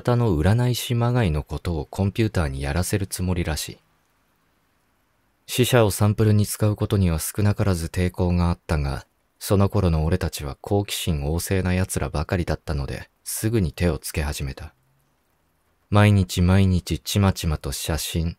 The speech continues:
没年、撮影日、余命を入力していき、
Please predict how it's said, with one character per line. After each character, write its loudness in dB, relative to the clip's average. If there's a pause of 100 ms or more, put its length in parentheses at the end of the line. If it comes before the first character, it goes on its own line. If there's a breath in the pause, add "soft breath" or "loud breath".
(100)
没 0
年、 0
撮 -4
影 4
日、 -4
余 2
命 2
を 0
入 2
力 -4
し -4
て -6
い -8
き、 -16